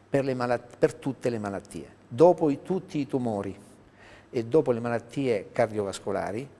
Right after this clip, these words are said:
c'è la B P C O, da sola come causa di morte. Quindi è chiaro che tutti noi pneumologi che da anni andiamo a parlare con i medici di medicina generale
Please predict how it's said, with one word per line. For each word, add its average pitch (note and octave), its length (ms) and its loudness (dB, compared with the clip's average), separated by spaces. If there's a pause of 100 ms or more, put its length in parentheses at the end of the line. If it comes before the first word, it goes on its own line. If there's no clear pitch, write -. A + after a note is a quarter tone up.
(200)
c'è - 140 -2
la D#3+ 80 0
B D3+ 100 -4
P D3+ 120 -4
C - 200 -8
O, - 220 -16 (360)
da B2+ 160 0
sola A2+ 400 -2 (120)
come C3+ 180 -4
causa A2 260 -6
di A2 60 -8
morte. F#2+ 260 -8
Quindi B2 220 0
è C#3+ 140 -2
chiaro A#2 560 2 (400)
che B2+ 260 -2
tutti G3+ 460 -2
noi C#3 240 2
pneumologi A#2+ 760 0
che A2 140 -2
da A#2 240 2
anni G#2 360 -4 (200)
andiamo A2 640 -4 (500)
a - 160 -18
parlare G#2+ 680 6 (600)
con G2 140 -8
i G2+ 40 -8
medici A2 280 -6
di A2 80 -8
medicina A2 320 -8
generale G#2+ 720 -2